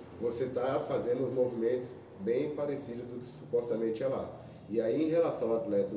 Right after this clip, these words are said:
a pessoa que vai daqui pra lá como atleta, ela vai, ela não vai ter mais as mesmas distrações que ela tinha aqui, entendeu? Os problemas são outros, os objetivos são outros. Então, é um,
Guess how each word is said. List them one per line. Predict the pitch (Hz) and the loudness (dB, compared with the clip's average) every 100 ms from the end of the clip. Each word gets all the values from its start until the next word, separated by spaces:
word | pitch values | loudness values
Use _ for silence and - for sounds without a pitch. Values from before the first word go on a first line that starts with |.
| 95 - | -8 -8
a | |
pessoa | - 117 - 135 | -4 -2 0 -2
que | - | -2
vai | 117 113 | -2 0
daqui | 113 107 - 104 101 - | 2 0 -2 -4 -4 -2
pra | 104 95 | -2 -2
lá | - - | -4 -2
como | 117 131 | 0 2
atleta, | 98 98 110 - - - - - - - - - - - - - - - - - - | 0 0 2 2 0 -6 -8 -12 -12 -12 -12 -12 -12 -10 -12 -12 -14 -14 -14 -14 -8
ela | 101 110 110 | -4 0 2
vai, | 104 117 117 123 117 107 95 - - | 2 4 4 4 2 2 0 -8 -10
ela | - 120 | 0 4
não | 127 | 6
vai | 127 127 | 8 6
ter | - 123 | 6 4
mais | 120 120 | 4 4
as | 113 | 4
mesmas | 113 127 139 131 | 4 2 2 0
distrações | - 127 110 - 113 113 | -2 2 2 2 0 2
que | 120 | 2
ela | 120 | 2
tinha | - 123 | 0 -2
aqui, | 123 - | -2 -2
entendeu? | 87 85 85 87 95 - - - | -6 -6 -6 -4 -4 -4 -12 -14
Os | - | -10
problemas | - 110 110 110 | -4 0 2 0
são | 110 117 107 110 | 0 0 2 2
outros, | 127 143 143 143 143 139 - - - - 104 | 2 2 0 0 0 0 -4 -14 -16 -12 -4
os | 104 | 0
objetivos | 113 113 110 - 117 - | 2 2 0 0 -4 -4
são | - 127 107 | 0 2 2
outros. | 95 95 95 98 | 0 0 -2 -4
Então, | 98 104 110 113 104 95 - - - - - - | -2 -2 0 0 -2 -4 -10 -16 -20 -20 -14 -4
é | 95 | 0
um, | 110 113 110 101 | 2 2 0 -2